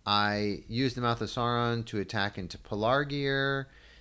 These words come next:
They muster in Lamadon and a leader in Dol Amroth. Makes me nervous about Círdan's ships. I attack Lamadon. I attack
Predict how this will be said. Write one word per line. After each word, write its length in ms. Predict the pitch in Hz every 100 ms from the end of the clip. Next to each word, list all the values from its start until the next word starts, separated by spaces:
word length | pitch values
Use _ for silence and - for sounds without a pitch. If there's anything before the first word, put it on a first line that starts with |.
| -
They 140 | - 101
muster 400 | 101 104 - 98
in 80 |
Lamadon 600 | 95 101 110 104 101 101 -
and 160 | 95
a 80 | 90
leader 720 | 90 101 127 147 160 156 151 -
in 300 | 131 139 139
Dol 200 | 139 139
Amroth. 420 | 139 135 135 135
Makes 260 | 104 95 -
me 100 | 92
nervous 420 | 90 92 90 -
about 240 | 82 80
Círdan's 360 | - 85 78 80
ships. 600 | - 135 127 - - - - - - - -
I 120 | 95
attack 360 | 98 104 95
Lamadon. 1200 | 117 156 147 147 131 131 127 127 123 120 120 117 117 - - - -
I 100 | 95
attack 680 | 95 92 107 98 95 -